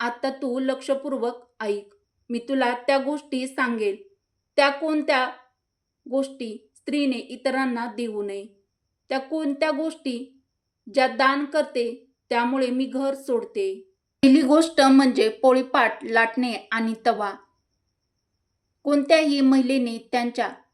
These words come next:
घरातील पोळीपाट, लाटणे आणि तवा इतरांना देऊ नये. स्वयंपाकघरात या गोष्टींना खूप महत्त्व आहे. या गोष्टींची शुद्धता सदैव राखली पाहिजे. या वस्तूपासून भगवान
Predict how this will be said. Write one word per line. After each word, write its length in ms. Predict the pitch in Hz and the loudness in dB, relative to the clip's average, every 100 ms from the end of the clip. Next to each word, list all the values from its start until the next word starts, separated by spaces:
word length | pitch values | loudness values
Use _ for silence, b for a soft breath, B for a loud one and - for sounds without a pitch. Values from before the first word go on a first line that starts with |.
| _ - | _ -8
घरातील 560 | 233 247 254 254 233 | -2 0 0 -2 -6
पोळीपाट, 580 | 233 262 254 262 254 233 226 | -4 -2 0 -2 0 -2 -2
लाटणे 420 | 247 226 220 233 | -2 -2 -2 -8
आणि 320 | 233 - 226 226 - | -8 -8 -8 -8 -4
तवा 220 | 247 214 - - | -4 -4 -10 -16
इतरांना 580 | 240 254 247 240 208 214 208 | -6 -4 -4 -4 -8 -10 -8
देऊ 240 | 226 208 | -8 -8
नये. 200 | 202 196 - _ _ _ _ | -12 -12 -16 _ _ _ _
स्वयंपाकघरात 640 | 233 226 254 247 262 240 233 - _ _ | -4 -2 -2 -2 -2 -2 -4 -12 _ _
या 160 | 262 262 | -2 0
गोष्टींना 560 | 262 311 311 330 294 294 | 0 -4 -4 -2 0 -2
खूप 260 | 302 269 262 | -2 -4 -2
महत्त्व 400 | 269 277 285 233 - | -2 -2 -2 -2 -2
आहे. 500 | 220 220 208 202 _ _ _ | -4 -6 -10 -12 _ _ _
या 120 | 220 | -10
गोष्टींची 600 | 220 254 254 277 269 262 233 | -6 -6 -2 0 0 -2 -8
शुद्धता 580 | - 247 254 240 214 214 _ _ _ _ - | -10 -6 -6 -4 -8 -10 _ _ _ _ -2
सदैव 400 | 277 294 311 311 | 0 0 0 0
राखली 460 | 302 294 262 240 | 0 -2 -4 -8
पाहिजे. 600 | 262 247 233 202 214 202 - _ _ - | -8 -8 -10 -12 -12 -12 -12 _ _ -14
या 120 | 208 | -8
वस्तूपासून 840 | 208 226 - 262 277 277 277 220 262 _ | -6 -8 -8 -8 -4 -4 -6 -12 -14 _
भगवान 520 | 220 233 214 208 233 | -8 -6 -6 -6 -6